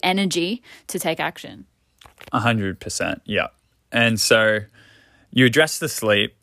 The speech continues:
Speaker 2: and then all of a sudden you've got the energy to then make some proper food choices.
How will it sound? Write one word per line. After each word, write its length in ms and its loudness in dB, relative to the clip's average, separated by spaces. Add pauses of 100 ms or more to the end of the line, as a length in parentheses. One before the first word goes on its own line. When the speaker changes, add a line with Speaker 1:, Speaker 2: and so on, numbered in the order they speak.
(100)
Speaker 2:
and 160 0
then 140 2
all 100 2
of 60 0
a 40 -4
sudden 260 0
you've 180 -4
got 300 0
the 260 -6
energy 580 -4 (480)
to 560 -2
then 500 -2
make 400 -4
some 200 -8
proper 500 -2 (240)
food 400 -10
choices. 600 -6